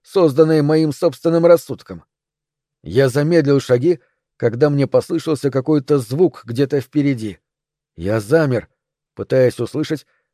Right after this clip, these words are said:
не повторится ли этот звук. И он повторился. Уже более тихий, но, тем не менее,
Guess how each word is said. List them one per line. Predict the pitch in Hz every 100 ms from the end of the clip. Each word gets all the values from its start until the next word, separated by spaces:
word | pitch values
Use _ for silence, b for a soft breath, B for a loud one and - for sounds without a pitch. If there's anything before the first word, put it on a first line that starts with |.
| -
не | 117 131
повторится | 127 - 120 165 143 151
ли | 156
этот | 156 160
звук. | 139 160 160 - _ _ _ _ _ _
И | 101
он | 117 139
повторился. | 127 147 - 156 135 104 - 107 101 _ _ _ _ -
Уже | 95 113 120
более | 123 127 131
тихий, | 131 185 175 123 113 _ _ _
но, | 120 127
тем | - 127
не | 120
менее, | 120 147 156 151